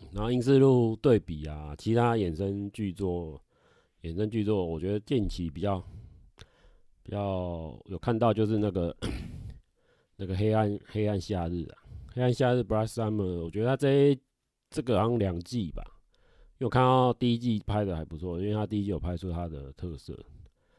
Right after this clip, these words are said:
就是他们的，他们的僵尸是有速度，有速度型的，然后有速度型就是比较有点像那个，呃，失速列车那种设定，就是僵尸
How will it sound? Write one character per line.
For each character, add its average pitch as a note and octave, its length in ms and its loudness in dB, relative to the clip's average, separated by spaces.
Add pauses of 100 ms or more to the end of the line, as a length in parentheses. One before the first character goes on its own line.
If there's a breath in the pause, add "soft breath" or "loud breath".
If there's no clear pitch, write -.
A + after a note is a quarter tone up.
(200)
就 G2 140 -8
是 F#2 40 -2
他 F#2+ 160 -2
们 F2 140 -4
的， C#2+ 220 -8 (840 soft breath)
他 A#2 120 -2
们 G#2+ 120 0
的 E2+ 420 -2 (280)
僵 G#2 220 -2
尸 G2 160 -2
是 G2+ 220 0
有 D2 140 -2
速 F#2 220 -4
度， E2 260 -4 (220)
有 D#2 120 -4
速 G#2 200 0
度 G2 200 -2
型 C2+ 200 -10
的， G1+ 140 -16
然 F2 100 -6
后 F2+ 380 -2 (1200 loud breath)
有 E2+ 120 -10
速 G#2+ 160 -2
度 A#2+ 120 4
型 F#2+ 140 0
就 G2+ 120 0
是 G2+ 240 2
比 F2+ 120 -6
较 F#2+ 180 0 (400)
有 G#2 140 -4
点 F#2+ 120 -2
像 G#2 160 -4
那 G2+ 80 -4
个， E2+ 380 -10 (180)
呃， F2 160 -12 (360 loud breath)
失 G#2 160 -6
速 G#2 140 0
列 G2+ 160 2
车 F#2 180 -4
那 F2+ 80 -4
种 D#2+ 180 -8
设 F2 220 -10
定， D#2 180 -12
就 D#2+ 100 -8
是 E2+ 340 -4
僵 F2+ 220 -4
尸 E2 340 -8